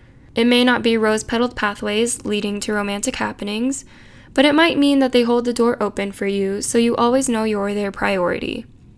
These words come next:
It may not mean surprising you at work with a dozen red roses and a box of chocolates for no reason, but it might mean that they drop important projects they were working on diligently to come soothe you when your mental health wavers.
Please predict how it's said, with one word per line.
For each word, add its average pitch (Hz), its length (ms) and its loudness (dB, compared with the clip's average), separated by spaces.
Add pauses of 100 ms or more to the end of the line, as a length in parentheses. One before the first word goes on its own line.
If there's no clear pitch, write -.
(200)
It 233 80 0
may 220 200 0
not 247 180 2
mean 262 160 4
surprising 226 480 -2
you 226 120 0
at 247 160 -4
work 196 320 -2 (420)
with 233 140 2
a 254 60 8
dozen 254 380 4
red 277 160 2
roses 208 440 -2
and 226 140 -2
a 220 60 0
box 208 280 -4
of 247 120 -6
chocolates 208 420 -6
for 214 140 -4
no 202 360 -2
reason, 196 560 -4 (540)
but 254 120 6
it 262 100 4
might 285 260 4
mean 247 200 4
that 240 120 0
they 226 100 4
drop 208 420 -2
important 220 420 -2
projects 196 680 -4
they 220 100 0
were 214 140 0
working 208 340 -4
on 226 140 -2
diligently 196 800 -4 (480)
to - 160 0
come 285 220 4
soothe 285 320 2
you 196 180 2
when 220 160 -2
your 220 120 -2
mental 220 300 -2
health 208 220 -2
wavers. 190 760 -6